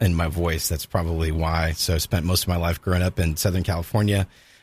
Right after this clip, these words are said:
I did a bachelor's in organizational management and a master's in international relations, worked for almost ten years, uh, for Dan Dumas and, and Doctor Moeller,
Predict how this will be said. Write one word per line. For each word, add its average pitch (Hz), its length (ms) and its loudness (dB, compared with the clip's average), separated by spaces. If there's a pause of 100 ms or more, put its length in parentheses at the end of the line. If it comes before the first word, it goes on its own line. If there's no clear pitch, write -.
I 95 100 2
did 101 180 4
a 87 40 4
bachelor's 92 640 0
in 90 160 0
organizational 95 600 0
management 92 520 2
and 82 100 -6
a 78 40 -2
master's 85 440 0
in 80 80 2
international 90 560 2
relations, 87 680 0
worked 92 280 -2
for 85 240 -2
almost 85 280 -2
ten 98 260 4
years, 95 440 2 (400)
uh, 90 140 2
for 82 340 0
Dan 95 300 2
Dumas 98 360 2
and, 80 280 0
and 82 180 0
Doctor 87 440 0
Moeller, 98 460 0